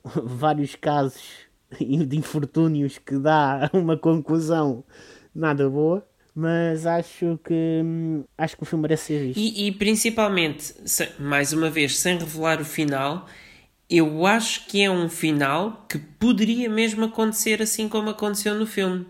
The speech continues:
Speaker 2: Não é por
Speaker 1: Ah, não
Speaker 2: ser
Speaker 1: tenho
Speaker 2: filme,
Speaker 1: dúvida
Speaker 2: eu acho,
Speaker 1: nenhuma.
Speaker 2: eu acredito
Speaker 1: Acho, acho
Speaker 2: que
Speaker 1: que uma, uma das coisas que faz com que seja o, o cruel da coisa é isto pode mesmo acontecer.
Speaker 2: Exatamente.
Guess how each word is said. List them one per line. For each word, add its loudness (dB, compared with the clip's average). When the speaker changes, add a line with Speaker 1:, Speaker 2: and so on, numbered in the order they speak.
Speaker 2:
Não 4
é 2
por 0
Speaker 1:
Ah, 8
não 8
Speaker 2:
ser 4
Speaker 1:
tenho 2
Speaker 2:
filme, 6
Speaker 1:
dúvida -
Speaker 2:
eu 6
acho, 6
Speaker 1:
nenhuma. -2
Speaker 2:
eu 6
acredito 4
Speaker 1:
Acho, -2
acho 6
Speaker 2:
que 0
Speaker 1:
que 2
uma, 2
uma 4
das 4
coisas 2
que -20
faz 0
com -2
que -14
seja 0
o, 2
o 0
cruel 2
da -2
coisa 0
é 4
isto -8
pode 0
mesmo 0
acontecer. -4
Speaker 2:
Exatamente. -4